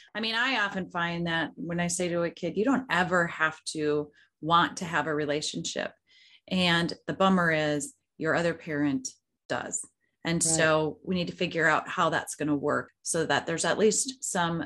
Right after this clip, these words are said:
Speaker 1: respect, that you can live under the same roof, um, without, but we can put some gu-, we can put some boundaries and some guidelines up there, but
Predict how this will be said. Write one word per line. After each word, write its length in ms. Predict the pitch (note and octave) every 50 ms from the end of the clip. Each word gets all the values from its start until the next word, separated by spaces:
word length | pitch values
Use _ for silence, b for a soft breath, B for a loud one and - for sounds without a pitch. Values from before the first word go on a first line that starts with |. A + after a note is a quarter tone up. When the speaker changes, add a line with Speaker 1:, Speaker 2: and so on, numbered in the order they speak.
| - -
Speaker 1:
respect, 720 | - E3 D#3+ - - - - A#3 A3 G#3 G#3+ G#3+ - - - b b b b b b - - - - A3
that 180 | G3 A3+ A#3
you 60 | A#3 G#3
can 160 | - A3+ G#3+
live 120 | G#3+ G3+
under 160 | G3+ F#3 F3
the 100 | D3 E3+
same 340 | E3+ - - E3 D#3+ D#3 D3 D3+
roof, 360 | D#3 B2 G2 G2+ - - - _ _ _ _ _ _ -
um, 500 | - E3+ E3 D#3 D#3 D3+ D3+ D#3 D#3+ - -
without, 380 | F3 F3+ F3 F3 E3+ D#3 -
but 160 | - B3 A#3+ A3+
we 120 | D#4+ D#4+
can 160 | D#4+ - D4 C4+
put 140 | D#4+ D#4
some 160 | - D4+ C4+ C4
gu-, 80 | - - -
we 100 | C4+ D4
can 160 | D4 - D4+
put 140 | E4+ E4 E4
some 280 | - A3+ G3 D#3 - - -
boundaries 640 | D#3+ F3+ D#3+ D3+ D3+ D3 D3+ D3 C#3+ D3 D3+ -
and 160 | - D#3 D#3 D3
some 140 | - E3
guidelines 540 | D3 D#3 D3+ D3 D3 D3 C#3+ C#3 C#3+ D3 -
up 140 | C#3+ - - -
there, 240 | - - - - -
but 220 | E3 E3 - -